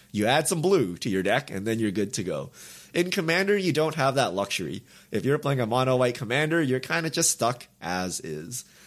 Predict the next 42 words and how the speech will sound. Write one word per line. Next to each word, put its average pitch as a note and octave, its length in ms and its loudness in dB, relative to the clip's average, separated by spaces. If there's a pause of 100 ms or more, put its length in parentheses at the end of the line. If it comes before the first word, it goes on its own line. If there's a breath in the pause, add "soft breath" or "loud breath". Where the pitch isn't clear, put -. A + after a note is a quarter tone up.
(140 soft breath)
And A2+ 220 -2
I B2 80 2
think C3+ 300 -4
more D3 240 2
recently D#3 540 0
there C#3 160 4
was A#2+ 180 2
a A2 40 0
big C3 300 -2
push A2+ 280 -4
for F#2+ 260 -2
mono F2 260 -4
white E2+ 180 -4
card B2+ 280 -2
draw. C#3 240 -2 (440 soft breath)
Uh, E2+ 140 -6
mono F#2+ 300 -6
white F#2 260 -2
could E2+ 160 -6
not F#2+ 180 -6
draw G#2 200 -4
cards, E3+ 460 0
and A#2 120 0
if A2 100 -8
you A2 120 -4
played G#2 200 0
a G2+ 40 -2
mono F#2 280 -2
white F2+ 200 -2
Commander, B2 580 -2 (320 loud breath)
uh, F2 140 -6
you F#2 140 -2
were F#2 60 -4
very F2 220 0
sad F#2+ 420 2
and E2+ 360 -8
did F2+ 180 -4
desperate F#2+ 380 -2
things E2 160 -8
to E2+ 80 -8
draw E2 180 -6
cards. B2 480 0